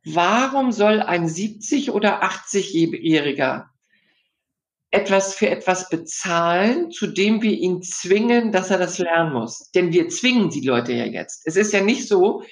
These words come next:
dass wir sagen können, "Ach, bitte mach das doch mal mit", sondern die Welt wird so digital, dass wir auch die Hochaltrigen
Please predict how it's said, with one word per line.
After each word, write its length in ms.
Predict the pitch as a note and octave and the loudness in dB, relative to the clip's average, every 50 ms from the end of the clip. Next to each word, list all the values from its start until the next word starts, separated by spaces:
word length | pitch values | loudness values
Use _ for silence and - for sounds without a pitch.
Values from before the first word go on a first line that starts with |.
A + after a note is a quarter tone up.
| - - _ | -20 -12 _
dass 200 | F#3 G3 G3 F#3+ | -2 -2 0 2
wir 100 | G3+ F3 | 0 2
sagen 300 | D#3+ F#3+ F#3 F#3 F3+ F3+ | 2 2 0 0 0 -2
können, 260 | F3 G3 F#3 E3+ - - - - | -4 -4 -4 -4 -4 -12 -10 -4
"Ach, 180 | - F#3 - - | -4 -4 -4 0
bitte 220 | - G#3 G#3 A3 | -2 0 2 2
mach 260 | F3 D#3+ F3 D#3+ - - | 2 2 0 0 0 -4
das 160 | F#3 F3 - | -6 -6 -2
doch 220 | - E3+ E3+ E3 | -2 -2 -2 -2
mal 180 | D#3+ D3 C3+ D3 | -2 -2 0 2
mit", 340 | F#3+ B3+ - C4 - - - _ _ _ _ _ _ | 2 2 2 0 -2 -8 -14 _ _ _ _ _ _
sondern 640 | - - G#3 G#3 G3+ G3+ F#3+ E3 E3 F#3 G#3+ G#3 - - _ _ _ | -2 2 4 4 4 4 4 2 2 2 -2 -4 -6 -14 _ _ _
die 140 | G3+ G3 E3+ | -2 -2 2
Welt 320 | F3+ G3 G#3+ A#3 A3 A3+ G3+ | 2 2 2 2 0 0 0
wird 160 | F#3+ F3 - | 0 -2 0
so 160 | - G#3+ C4 C#4 | 0 0 0 2
digital, 920 | C#4 C4 G#3+ E3 F3 F3 E3+ - G3+ E3+ D3+ D3 D3+ F3+ A3 D#4 D#4+ - _ _ _ _ _ _ _ _ _ _ | 2 0 0 0 -2 -4 -4 -2 0 2 2 4 4 2 2 0 -2 -8 _ _ _ _ _ _ _ _ _ _
dass 280 | - F#3+ G#3 G#3+ G#3 - | 0 2 2 2 0 0
wir 220 | A3 G#3 - G#2 | 0 2 2 4
auch 120 | F#3 G#3 - | 2 0 2
die 140 | - A#3 G#3+ | 2 0 0
Hochaltrigen 960 | G#3+ B3 C4+ D#4+ - - - - E3 E3+ E3 E3 F3 D#3+ E3+ E3+ E3 E3 | 2 2 2 2 2 0 -2 0 0 0 0 0 -2 -2 -2 -2 -4 -6